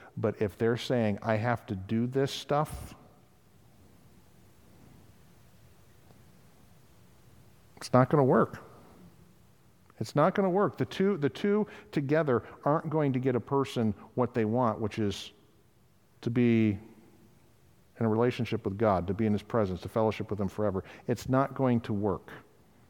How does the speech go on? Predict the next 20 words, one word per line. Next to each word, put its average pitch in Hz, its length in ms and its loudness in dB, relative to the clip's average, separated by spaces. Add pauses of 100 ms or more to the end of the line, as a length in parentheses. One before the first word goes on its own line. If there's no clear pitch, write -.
(120)
In 113 100 -2
fact, 117 280 2
it's 113 120 -4
even 120 220 0
more 120 260 2
catastrophic 113 880 -2
and 95 100 -2
confusing. 92 840 -4 (2500)
Okay, 95 160 2 (200)
I 135 100 4
will 143 100 4
say 131 140 2
this. 127 320 2
Sometimes 139 500 -2
the 117 100 -2
hardest 151 520 -2
people 131 320 -2
to 117 220 -8 (100)
get 120 260 -2
saved, 113 960 -2